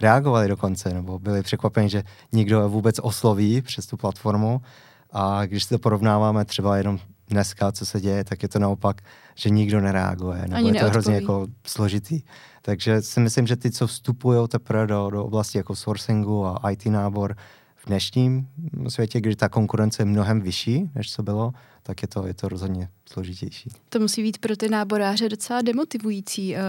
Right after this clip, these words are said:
Speaker 2: jakým způsobem se s tím vyrovnáváte vy třeba v Techloopu?
Speaker 1: Je to teďko komplexnější. Když, eh, člověk se podívá do minulosti, tak v minulosti to bylo spíš o tom, kdo dokáže třeba platit trochu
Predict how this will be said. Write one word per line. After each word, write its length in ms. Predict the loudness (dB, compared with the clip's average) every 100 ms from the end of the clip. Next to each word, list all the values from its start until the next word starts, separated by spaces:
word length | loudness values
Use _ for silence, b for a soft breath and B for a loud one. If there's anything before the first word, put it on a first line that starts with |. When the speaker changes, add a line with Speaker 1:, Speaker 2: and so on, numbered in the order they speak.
| -4
Speaker 2:
jakým 420 | -4 -2 -2 -2
způsobem 460 | -2 -2 2 2 2
se 100 | 0
s 80 | -2
tím 380 | 0 0 0 -2
vyrovnáváte 1000 | -2 -2 -2 -2 -2 -6 -6 -6 -6 -8 -8
vy 160 | -8
třeba 280 | -6 -4 -4
v 60 | -6
Techloopu? 580 | -8 -6 -8 -6 -8 -10 b b b b b b b _
Speaker 1:
Je 160 | 0 2
to 160 | 2 2
teďko 300 | 0 0 0
komplexnější. 880 | 2 2 0 0 0 0 -2 -4 -2
Když, 540 | 0 0 0 -4 -4
eh, 420 | -2 0 0 0
člověk 280 | 0 2 2
se 100 | 0
podívá 520 | -2 2 4 4 4
do 100 | 2
minulosti, 640 | 2 4 2 0 -2 -2 -2
tak 220 | -4 -8
v 160 | -6 0
minulosti 440 | 2 2 0 -2
to 120 | 0
bylo 280 | 2 2 0
spíš 280 | -2 -6 -4
o 60 |
tom, 220 | 0 0 0 B B B
kdo 160 | 0 2
dokáže 400 | 4 6 4 2
třeba 260 | -2 -2
platit 280 | 0 0 0
trochu 340 | -2 -2 -2